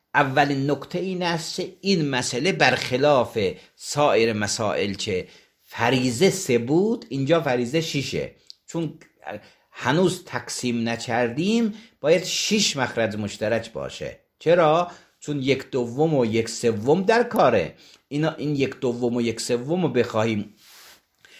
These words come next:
مخرج مشترک بگیریم می‌شه شش. پس باید، اه، شش، فریضهٔ ما شش باشه. ما ترک رو ابتداعاً به شش تقسیم کنیم. خب، این یک گام. نصیب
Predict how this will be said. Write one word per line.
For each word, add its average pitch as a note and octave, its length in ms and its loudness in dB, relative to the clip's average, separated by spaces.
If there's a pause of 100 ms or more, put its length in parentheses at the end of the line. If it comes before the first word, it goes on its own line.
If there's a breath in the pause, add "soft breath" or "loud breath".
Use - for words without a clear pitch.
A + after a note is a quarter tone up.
(180 loud breath)
مخرج A#2 360 2
مشترک A#2+ 480 2
بگیریم C#3 400 0
می‌شه G3 260 2
شش. C3+ 440 2 (300 soft breath)
پس C3+ 180 -4
باید، G#3 420 4 (280 loud breath)
اه، E2+ 300 -4 (340)
شش، - 640 4 (180)
فریضهٔ D3 640 4
ما G#3 200 2
شش - 360 -2
باشه. E2+ 480 -4 (280 loud breath)
ما C3+ 200 2
ترک D3 400 2
رو G3+ 120 0
ابتداعاً D3+ 680 2
به F3 100 4
شش D#3+ 280 0
تقسیم - 440 -12
کنیم. - 260 -20
خب، - 320 2 (560 soft breath)
این F3 180 -4
یک D3+ 160 6
گام. A2 360 0 (1300 soft breath)
نصیب A#3+ 840 4